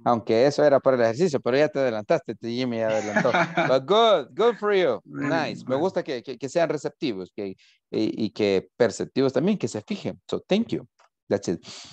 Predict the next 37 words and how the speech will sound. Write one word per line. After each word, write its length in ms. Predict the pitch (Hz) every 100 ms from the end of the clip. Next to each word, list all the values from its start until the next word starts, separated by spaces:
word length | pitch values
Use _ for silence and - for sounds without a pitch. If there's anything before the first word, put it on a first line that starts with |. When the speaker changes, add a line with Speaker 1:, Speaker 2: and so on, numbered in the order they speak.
| -
Speaker 1:
O 140 | 190 226
sea 340 | - 143 143
que 240 | 143 151
como 240 | - 135 135
todo 180 | 147 143
hay 100 | 139
reglas 320 | 120 104 104
gramaticales, 680 | 104 110 110 123 151 147 120
no 120 | 117
podemos 260 | 113 110 104
decir 220 | - -
todas 180 | 101 104
las 80 | -
personas 360 | 101 110 110
son 160 | 107 104
malas 240 | 113 135
ni 100 | 139
todas 220 | 117 101 -
son 160 | 92
buenas, 480 | 104 107 90 85 _ -
¿verdad? 340 | 90 107 110 - _
Siempre 440 | - 120 110 110
hay 100 | 101
excepciones, 640 | 92 92 82 117 95 90 98
¿verdad? 380 | 92 85 113 127 - _
Es 120 | 98
como 240 | - 113 110
que 140 | 92
digan 280 | 104 113 104
todos 180 | 120 120
los 140 | 110
hombres 220 | 120 113
son 100 | 117
buenos, 300 | 110 131 127 -
eso 200 | 117 -
es 40 |
correcto. 480 | 104 104 98 113